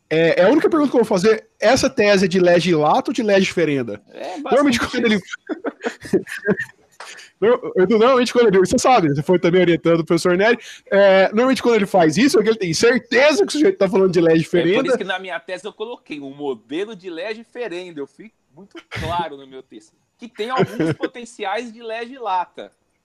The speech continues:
Speaker 1: Sim. Porque o pessoal não faz essa di-, não faz essa distinção, eles simplesmente, é, partem de uma realidade idealizada e a partir daí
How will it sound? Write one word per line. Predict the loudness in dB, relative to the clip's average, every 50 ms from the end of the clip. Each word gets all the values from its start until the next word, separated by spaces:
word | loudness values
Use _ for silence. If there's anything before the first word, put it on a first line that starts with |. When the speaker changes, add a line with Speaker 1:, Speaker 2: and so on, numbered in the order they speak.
| _ _ _
Speaker 1:
Sim. | -14 -8 -2 2 2 4 4 2 0 -2 _ _ _ _ _ _ _ _ -20 -20 -20 -20 _ _ _ _ -2
Porque | -2 0 2 4
o | 4 4 4 4
pessoal | 4 2 2 4 2 2
não | 2 2
faz | 2 2 2 4 4 4
essa | 2 2
di-, | 0 0 -2 -2 0 2
não | 2 2 2
faz | 4 4 4
essa | 4 2 0
distinção, | 0 0 0 0 2 2 2 2 4 4 4
eles | 2 2 0
simplesmente, | 0 -2 0 0 0 0 0 0 0 2 2 2 0 0 -4 -16 -20 -20 -18 _ -2
é, | 2 2 2
partem | 0 -2 _ 2 2 4 4 2 2 0 -2 -2 -2 -2 -4
de | -6 -6 -4 -2 0
uma | 0 0 2 2 2 2 2 2 2
realidade | 2 2 4 4 4 2 0 -2 0 2 2 2 2 0 -2 -4 -6 -8 _ _
idealizada | 2 4 4 4 4 4 4 4 4 4 4 2 0 0 0 2 2 2 2 0 0 -2 -2 -2 _ _ _ _ -20 -20 -12 -4
e | 0 2
a | 2 2
partir | 2 2 0 0 0 -2 -2 0
daí | 2 2 2 2 2 2 2